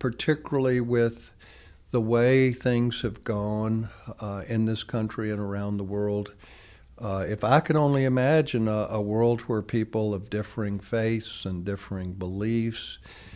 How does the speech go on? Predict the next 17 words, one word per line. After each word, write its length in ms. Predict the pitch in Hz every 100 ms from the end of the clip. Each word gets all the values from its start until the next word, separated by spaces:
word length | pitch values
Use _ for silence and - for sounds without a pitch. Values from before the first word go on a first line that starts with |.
| - - - -
could 400 | - 107 98 95
come 260 | - 107 98
together, 600 | - 101 107 151 190 - - - - - -
uh, 440 | 101 95 87 85 78 -
could 320 | - 104 -
compromise, 1500 | - 92 107 - 127 123 120 120 120 127 131 131 - - - -
uh, 460 | 107 98 92 90 95
could, 320 | - 110 92 - - -
could 260 | - 107 98
live 460 | 95 110 127 131
together 880 | - 127 117 117 120 120 117 113 110 -
in 220 | 104 98
harmony, 680 | 90 95 90 107 117 120 120 - - - - - - - -
um, 540 | - 101 95 95 92 90 - - - - - - -
that 480 | 98 113 117 -
would 220 | 123 113 113
be 440 | 107 107 107 107